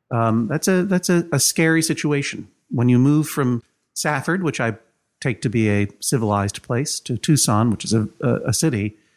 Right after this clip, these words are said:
um, there's a lot of nothing in between. But, Olivia,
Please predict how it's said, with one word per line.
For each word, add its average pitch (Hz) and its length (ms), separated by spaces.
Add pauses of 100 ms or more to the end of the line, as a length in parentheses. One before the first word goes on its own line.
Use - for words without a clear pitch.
(360)
um, 113 200
there's 110 140
a 127 60
lot 143 160
of 131 60
nothing 131 380
in 123 120
between. 113 440 (760)
But, 233 140
Olivia, 196 440